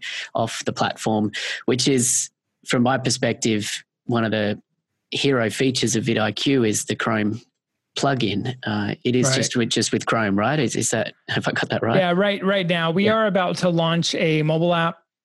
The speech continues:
Speaker 2: and we're also gonna be supporting other browsers, but right now we're just a Chrome extension.
Speaker 1: Cool. So tell me about the, you know, one of the other key things that I love about vidIQ is just the, what they call the vidIQ score. So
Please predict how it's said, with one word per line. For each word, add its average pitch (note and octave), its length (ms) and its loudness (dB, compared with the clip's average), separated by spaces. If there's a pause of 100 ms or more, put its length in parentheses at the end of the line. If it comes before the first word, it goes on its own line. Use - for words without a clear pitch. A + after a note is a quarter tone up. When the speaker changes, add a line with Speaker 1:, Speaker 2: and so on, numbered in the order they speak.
(260)
Speaker 2:
and D#3 440 0
we're D#3 200 2
also D#3 720 2
gonna D#3 220 2
be D3+ 100 2
supporting D3+ 440 0
other D3 180 2
browsers, C#3 600 0
but D#3 180 2
right D3 240 0
now C#3 240 0
we're C3 180 0
just C3 380 -4 (120)
a D#3 120 -2
Chrome D#3 380 0
extension. C#3 720 -4 (840)
Speaker 1:
Cool. B2 300 0 (280)
So F3 120 0
tell G#3 200 4
me B3+ 100 4
about C#3+ 320 2
the, B2 500 2
you C#3 80 0
know, C3 120 2
one E3 140 4
of F3+ 60 2
the C#3 100 4
other B2+ 180 2
key B2+ 180 2
things B2 300 0
that A#2+ 100 0
I A#2 80 4
love A#2 160 2
about A2+ 280 0
vidIQ A2+ 540 0
is A2 120 -2
just - 260 -2
the, A2+ 260 0 (140)
what - 140 -6
they C#3 80 0
call C3+ 160 0
the A#2+ 80 2
vidIQ A2 580 0
score. G#2 400 -2
So A2 420 0